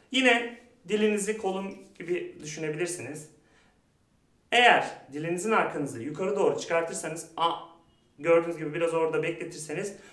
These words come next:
doğru telaffuzunu üretmeniz çok daha kolay olacaktır.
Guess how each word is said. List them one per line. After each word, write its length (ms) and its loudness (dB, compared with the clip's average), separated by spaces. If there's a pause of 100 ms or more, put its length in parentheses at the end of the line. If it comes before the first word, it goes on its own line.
(160)
doğru 260 4
telaffuzunu 680 -4 (520)
üretmeniz 500 0
çok 200 -8
daha 200 -6
kolay 200 0
olacaktır. 460 -8